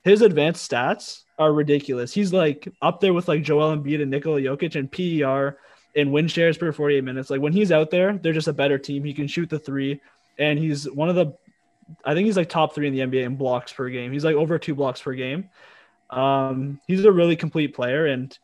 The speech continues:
you know, a couple of years ago, he won M V P and Defensive Player of the Year in the G League, and he's been showing out why he's a really talented player. Twenty-eight years old. People don't know he's that old,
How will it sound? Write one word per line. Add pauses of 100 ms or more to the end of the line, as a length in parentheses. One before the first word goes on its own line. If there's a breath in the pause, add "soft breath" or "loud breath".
(420 soft breath)
you
know,
a
couple
of
years
ago,
he
won
M
V
P
and
Defensive
Player
of
the
Year
in
the
G
League,
and
he's
been
showing
out
why (220)
he's
a
really
talented
player. (320 soft breath)
Twenty-eight
years
old.
People
don't
know
he's
that
old,